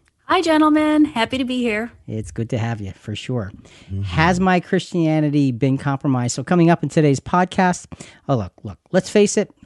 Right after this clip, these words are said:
Speaker 2: we would get along so much better if we would just compromise. So find out why this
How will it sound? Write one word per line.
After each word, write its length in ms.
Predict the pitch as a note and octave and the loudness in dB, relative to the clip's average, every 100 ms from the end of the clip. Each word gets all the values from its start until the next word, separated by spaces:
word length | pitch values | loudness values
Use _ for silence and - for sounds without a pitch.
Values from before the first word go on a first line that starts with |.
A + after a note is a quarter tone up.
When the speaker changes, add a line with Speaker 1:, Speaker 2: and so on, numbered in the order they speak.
| - | 2
Speaker 2:
we 140 | D#3+ | 4
would 160 | D3+ C#3 | 4 4
get 140 | E3+ | 4
along 260 | E3+ D#3 D3 | 4 4 2
so 180 | - | 2
much 180 | F#3+ F#3+ | 2 2
better 300 | - D#3+ D#3+ | 4 4 4
if 160 | D3+ - | 0 -2
we 80 | C#3+ | 0
would 160 | B2+ | 0
just 320 | A2 C3+ B2 | 0 -2 -2
compromise. 680 | - B2+ A#2 G2 F#2+ - - - _ _ _ - | -4 -4 -4 -8 -12 -18 -20 -20 _ _ _ -4
So 260 | D3 C#3 | -2 -2
find 320 | - A#3+ D#4 | -2 0 2
out 180 | F4 D#4 | 2 2
why 360 | G3+ F3+ E3+ E3 | 2 2 2 2
this 360 | D#3+ F3 - | 2 0 -2